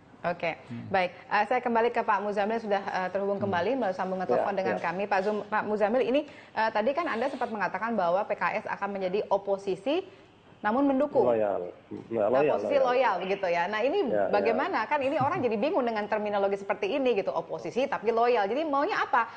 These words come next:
Speaker 1: Maunya oposisi
Speaker 3: Saya
Speaker 1: saja
Speaker 3: setuju.
Speaker 1: atau mau loyal saja? Jadi ini biar, biar
Speaker 3: Oh.
Speaker 1: tidak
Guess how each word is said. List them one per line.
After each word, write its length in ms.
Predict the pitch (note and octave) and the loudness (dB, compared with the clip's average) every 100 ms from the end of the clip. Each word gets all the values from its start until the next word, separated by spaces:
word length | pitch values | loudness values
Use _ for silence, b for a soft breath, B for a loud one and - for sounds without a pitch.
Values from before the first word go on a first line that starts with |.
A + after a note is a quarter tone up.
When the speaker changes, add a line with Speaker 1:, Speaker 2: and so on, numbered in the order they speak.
| B | B
Speaker 1:
Maunya 320 | - A3+ C4 - | 0 2 2 0
oposisi 400 | G#3+ G3+ F3+ C#3+ | 0 0 2 2
Speaker 3:
Saya 80 | |
Speaker 1:
saja 160 | D3 D#3 F3+ A#3+ | 2 -2 0 0
Speaker 3:
setuju. 80 | |
Speaker 1:
atau 160 | A#3+ A#3+ | 0 0
mau 80 | A#3 | 2
loyal 240 | B3 B3+ C4 | 4 2 2
saja? 240 | D4 D4 | 2 2
Jadi 240 | B3 B3 B3+ D4 | 2 2 0 0
ini 320 | D4+ C#4+ - B B B | 0 0 -2 B B B
biar, 320 | A#3 B3+ B3 - B - | 2 2 0 -6 B 0
biar 400 | A3 C4 B3 G#3+ | 2 2 0 0
Speaker 3:
Oh. 0 | |
Speaker 1:
tidak 320 | A#3+ B3 | 2 2